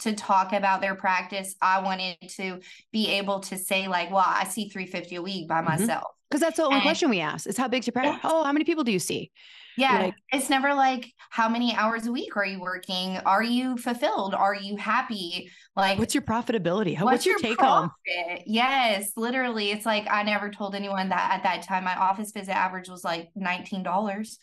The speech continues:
Speaker 2: Mm-hmm.
Speaker 1: because nobody asked. It was just like, I'm seeing a lot of people.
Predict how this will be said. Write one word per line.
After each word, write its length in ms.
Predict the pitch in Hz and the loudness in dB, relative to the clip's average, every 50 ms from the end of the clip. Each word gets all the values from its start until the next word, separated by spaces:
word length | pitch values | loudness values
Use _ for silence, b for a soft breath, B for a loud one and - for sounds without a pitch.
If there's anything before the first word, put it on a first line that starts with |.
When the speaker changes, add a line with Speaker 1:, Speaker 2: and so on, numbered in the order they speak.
| B B | B B
Speaker 2:
Mm-hmm. 200 | 175 160 151 156 | -4 -4 -2 0
Speaker 1:
because 260 | 254 233 - 311 226 - | 0 0 0 0 -2 0
nobody 520 | - 233 220 214 220 220 220 208 208 202 | 0 0 0 0 0 2 2 2 2 2
asked. 440 | 202 226 269 247 190 180 196 196 - | 2 2 2 0 0 0 -2 -4 -4
It 140 | - 214 185 | -6 -6 -4
was 120 | 175 202 | -4 -4
just 220 | - 208 202 202 - | -6 -6 -6 -4 -2
like, 180 | 202 190 190 | -2 -2 -2
I'm 180 | - - 190 190 | 0 -2 -2 -2
seeing 220 | 190 - 208 202 | -2 -4 -4 -4
a 40 | 196 | -2
lot 200 | 190 180 175 175 | -2 -2 -2 -2
of 120 | 185 - - | -4 -8 -10
people. 500 | - 190 185 190 165 151 156 175 - | -10 -10 -8 -6 -6 -6 -6 -6 -10